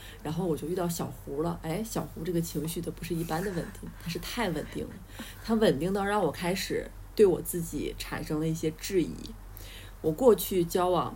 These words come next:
其他男生也好，跟其他网友，男网友 date 也好，我从来不会为我的情绪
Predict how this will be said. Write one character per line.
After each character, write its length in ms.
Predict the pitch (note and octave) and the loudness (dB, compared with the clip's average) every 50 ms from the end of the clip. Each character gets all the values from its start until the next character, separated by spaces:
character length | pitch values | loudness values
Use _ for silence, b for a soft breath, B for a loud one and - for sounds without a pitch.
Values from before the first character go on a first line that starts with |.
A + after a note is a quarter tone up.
| - - | -10 -10
其 160 | - - F3 | -4 -2 -2
他 240 | F3 F#3 F3+ F3+ F#3 | -2 -2 -2 -2 -2
男 260 | F#3 D#3 A#2+ B2+ D3+ | -2 -2 -2 -2 -4
生 280 | E3+ - - D#3+ E3 E3 | -4 -2 -2 0 0 0
也 80 | - | 0
好， 360 | E3 D#3 D#3+ - - - - - | -2 -4 -8 -8 -8 -10 -10 -6
跟 240 | - D#3 D3+ D#3+ E3 | -4 -2 -2 -2 -2
其 220 | E3+ - - - D#3 | -2 -4 -6 -6 -8
他 320 | - - E3 D#3+ D#3+ D#3+ | -6 -4 -2 -2 0 0
网 260 | D3+ D3 D3+ C#3+ C#3+ D3+ | -2 -4 -4 -4 -2 -2
友， 60 | D3+ - | -2 -2
男 200 | D3+ C#3 C#3 D3+ | -2 -4 -2 -2
网 160 | D#3+ E3+ F3 | 0 0 0
友 140 | F3+ E3 - - - | 0 -2 -4 -4 -2
date 180 | F3 E3 D3+ - - | 0 0 0 -2 -4
也 140 | F3 - - | -6 -6 -6
好， 300 | E3 E3+ - - - E3+ B B B B B B B | -8 -10 -10 -12 -12 -12 B B B B B B B
我 100 | - D3+ | -4 -4
从 220 | - - - E3 E3 | -4 0 0 2 2
来 180 | F3 F3+ F3+ | 4 4 2
不 160 | F3 - D3+ | 2 2 0
会 240 | D#3+ - F3 E3+ E3 | 2 4 4 4 4
为 240 | E3 E3+ G3 F#3+ F3 | 4 4 2 2 2
我 220 | D#3+ D3+ C3+ C3 | 2 0 0 -2
的 120 | B2 C#3 C#3+ | -4 -6 -6
情 300 | D#3 - - C3+ C3 D3+ | -6 -6 -6 -6 -6 -6
绪 340 | E3 - - D#3+ A#2 - | -6 -4 -4 -4 -4 -4